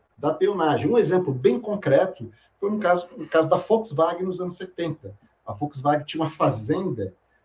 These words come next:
na Amazônia que talvez tenha sido o maior latifúndio da história da humanidade, que ela era do tamanho da Bélgica, essa fazenda,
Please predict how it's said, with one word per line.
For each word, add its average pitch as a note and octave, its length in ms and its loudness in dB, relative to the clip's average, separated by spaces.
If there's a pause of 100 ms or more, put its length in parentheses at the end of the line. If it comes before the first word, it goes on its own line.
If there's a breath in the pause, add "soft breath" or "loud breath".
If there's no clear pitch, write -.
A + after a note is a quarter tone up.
(120)
na B2+ 260 -2
Amazônia C3 460 -2
que G3+ 60 -14
talvez G3+ 300 -4
tenha F#3 240 -2
sido F#3 320 -6
o - 140 -6
maior F3 300 4
latifúndio F3+ 540 -4
da F3+ 60 -4
história F3 300 -4
da F3 60 -6
humanidade, F3+ 680 -2 (600)
que A#2 80 -4
ela C3 280 2
era D3+ 200 4
do D#3 120 -2
tamanho D3+ 300 2
da E3 120 -4
Bélgica, C#3 540 2
essa G#2 160 -10
fazenda, F#2+ 440 -10